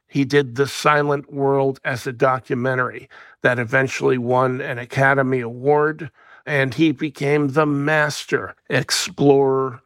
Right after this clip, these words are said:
bringing those images from beneath the oceans to people's living rooms.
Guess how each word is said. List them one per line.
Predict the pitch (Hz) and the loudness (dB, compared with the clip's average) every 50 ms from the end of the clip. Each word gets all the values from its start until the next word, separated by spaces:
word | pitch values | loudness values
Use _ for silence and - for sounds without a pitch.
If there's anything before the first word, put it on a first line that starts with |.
| _ _ | _ _
bringing | - 123 139 147 151 151 147 139 135 127 | 0 0 2 2 2 2 2 2 2 2
those | 123 127 127 120 - - | 2 2 0 0 -2 -4
images | - 143 127 131 135 120 - - 131 131 123 - | -2 2 2 2 2 0 -2 -4 -4 -4 -6 -8
from | - - - 139 127 127 120 | -8 -2 0 0 0 0 -2
beneath | 120 123 120 123 127 139 156 156 135 - | -2 -2 0 2 2 4 2 2 0 -2
the | - 147 135 131 | 0 0 2 2
oceans | 120 123 123 - - - - - 58 - - - _ _ | 2 0 -2 -4 -4 -6 -6 -6 -8 -10 -16 -20 _ _
to | - 127 | -2 0
people's | - - 139 131 - 135 127 123 - - - - | 2 2 2 2 0 -4 -8 -8 -10 -14 -12 -6
living | 135 123 135 139 127 147 147 135 | 2 2 2 4 4 2 0 0
rooms. | 123 123 131 127 123 127 127 - - - | 0 0 0 -2 -2 -6 -10 -12 -14 -16